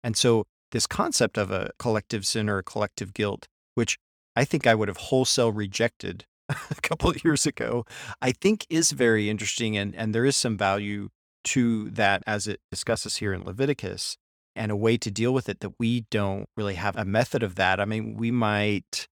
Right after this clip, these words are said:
politicize that and say, "Oh, well, you know, in a democratic system, we can elect different people and do this and vote for that and whatever and change this." But that only deals with certain aspects of it. It doesn't deal with the actual guilt of the problem, right?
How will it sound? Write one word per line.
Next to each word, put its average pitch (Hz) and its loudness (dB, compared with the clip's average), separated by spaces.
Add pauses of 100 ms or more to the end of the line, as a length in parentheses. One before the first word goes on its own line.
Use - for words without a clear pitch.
politicize 110 2
that 92 2
and 95 -4
say, 95 -2
"Oh, 95 0
well, 95 -6
you 98 -6
know, 92 -4
in 92 -6
a 92 -4
democratic 92 -4
system, 95 -6
we 92 -8
can 90 -10
elect 92 -6
different - -10
people 104 -8
and 92 -8
do 95 -8
this 95 -6
and 101 -10
vote 98 -6
for 92 -10
that 98 0
and 92 -10
whatever 92 -4
and 92 -10
change 120 -2
this." 92 -6
But - -6
that 160 2
only 208 2
deals 113 0
with 113 -4
certain 110 0
aspects 107 -2
of 98 -6
it. 95 -8
It 95 -10
doesn't 127 -2
deal 107 0
with 95 -6
the 98 -6
actual - -8 (140)
guilt 120 -2
of - -8
the - -14
problem, - -4 (200)
right? - -10